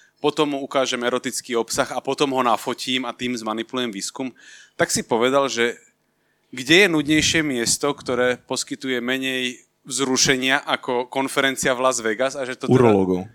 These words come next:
Speaker 1: <laughs> Áno, konferencia urológov v Las Vegas. Že to demonstruje na mieste a teda sám sebe dal inekciu v, ešte na izbe.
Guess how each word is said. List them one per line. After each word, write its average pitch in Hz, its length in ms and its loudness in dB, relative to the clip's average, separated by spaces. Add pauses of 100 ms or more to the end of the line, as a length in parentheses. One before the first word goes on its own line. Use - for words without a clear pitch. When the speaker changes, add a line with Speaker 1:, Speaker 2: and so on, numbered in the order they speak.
(180)
Speaker 1:
<laughs> - 560 -4
Áno, 156 220 -2
konferencia 165 640 2
urológov 139 560 0
v 127 60 0
Las 120 160 0
Vegas. 113 220 -6 (260)
Že 175 160 -4
to 196 80 2
demonstruje 147 480 0
na 117 160 0
mieste 117 340 -4
a 104 140 -4
teda 117 320 -2 (320)
sám 156 260 0
sebe 143 240 0
dal 127 220 0
inekciu 139 500 -4
v, - 80 -12 (320)
ešte 127 300 -4
na 104 160 -4
izbe. 120 320 -2